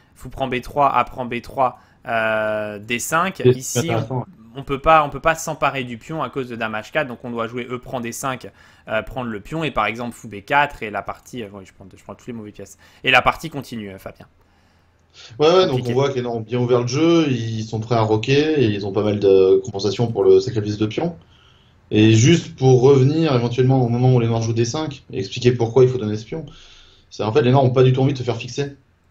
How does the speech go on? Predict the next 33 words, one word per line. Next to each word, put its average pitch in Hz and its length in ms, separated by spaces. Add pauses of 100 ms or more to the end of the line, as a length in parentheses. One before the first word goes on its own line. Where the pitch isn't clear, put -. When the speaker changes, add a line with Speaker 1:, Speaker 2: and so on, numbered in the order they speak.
(1200)
Speaker 2:
C'est-à-dire 113 300
quand 117 180
ils 113 120
ont - 20
le 123 60
pion 120 140
en 120 40
D 120 100
six, 156 280
s'ils - 260
font 113 240
juste 113 180
fou 113 200
sept 123 300
ou 113 60
quoi, 160 240
les 120 120
Blancs 127 240
vont 110 80
simplement 110 320
se 107 40
développer. 110 540 (540)
À 113 100
un 127 60
moment, 135 580
ils 107 140
pourront 110 260
faire, 113 320
euh, 104 120
G 98 180
quatre, 104 320
G 101 160
cinq, 165 440